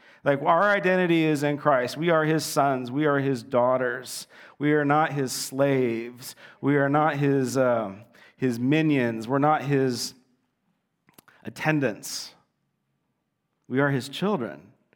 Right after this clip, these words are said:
and he is our God. Those are the positives. Now, the negatives, I just wanted to highlight because this is the stuff I couldn't talk about in front of kids. I, <laughs> for you,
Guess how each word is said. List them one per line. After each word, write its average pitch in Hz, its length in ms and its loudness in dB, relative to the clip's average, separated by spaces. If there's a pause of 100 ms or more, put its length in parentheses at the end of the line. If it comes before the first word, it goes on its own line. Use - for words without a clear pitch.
(120)
and 110 80 -14
he 185 140 -6
is 160 100 0
our 123 120 0
God. 131 600 -6 (3000)
Those 135 160 -4
are 123 40 -8
the 117 80 -10
positives. 107 680 -4 (360)
Now, 139 100 0
the 147 80 2
negatives, 147 580 0
I 131 80 -2
just 143 140 -2
wanted 143 180 -4
to 123 100 2
highlight 113 540 0
because 117 320 -6
this 135 220 -4
is 131 60 -10
the 117 100 -8
stuff 110 220 -8
I 90 100 -8
couldn't 110 260 -8
talk 92 220 -6
about 90 240 -10
in - 60 -20
front 90 180 -10
of 76 80 -16
kids. - 500 -14 (880)
I, 113 240 -2 (180)
<laughs> - 220 -20
for 139 120 2
you, 143 140 2